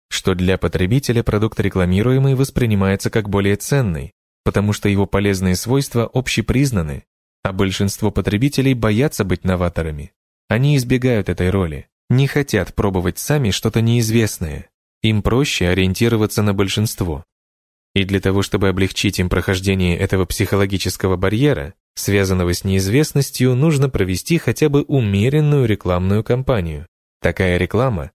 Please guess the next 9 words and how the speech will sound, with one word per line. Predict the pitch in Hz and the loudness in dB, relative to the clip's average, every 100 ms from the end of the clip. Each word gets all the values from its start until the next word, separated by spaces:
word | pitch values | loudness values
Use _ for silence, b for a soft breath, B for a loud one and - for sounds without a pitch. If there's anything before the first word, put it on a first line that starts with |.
| - | -12
сразу | - 104 123 123 95 | -2 0 2 2 0
добавит | 92 92 90 85 | 2 2 0 -2
продукту | 92 95 139 - 139 | 0 0 0 0 2
воспринимаемой | 135 - 123 113 92 87 87 95 | 2 0 0 0 2 2 2 0
ценности, | - 135 127 95 - - 73 - _ _ _ | 0 -2 0 0 -4 -8 -12 -14 _ _ _
а | - 90 | -2 0
это | 90 101 | 0 0
ваш | 113 104 - | 0 -2 0
плюсик. | 110 135 - - _ | 0 0 -2 -12 _